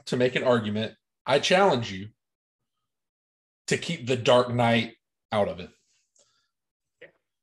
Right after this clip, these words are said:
Speaker 1: Because you can't just keep saying, "Well, The Dark Knight was a great movie." Like, I get it.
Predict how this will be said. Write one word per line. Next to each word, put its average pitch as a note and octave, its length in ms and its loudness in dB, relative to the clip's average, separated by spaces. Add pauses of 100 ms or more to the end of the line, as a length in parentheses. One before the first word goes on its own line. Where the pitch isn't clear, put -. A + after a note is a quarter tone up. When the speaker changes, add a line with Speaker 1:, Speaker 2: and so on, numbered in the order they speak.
(180)
Speaker 1:
Because B2+ 300 2
you B2+ 80 2
can't D3+ 240 2
just C3 140 -2
keep B2 120 -2
saying, B2+ 160 2
"Well, C3+ 120 2
The C3+ 100 0
Dark C#3+ 240 4
Knight C3+ 160 2
was A2+ 140 -6
a A2+ 40 -6
great A2 280 -4
movie." F#2+ 240 -6
Like, G2+ 180 -6
I A2 120 2
get G#2+ 200 -2
it. - 160 -10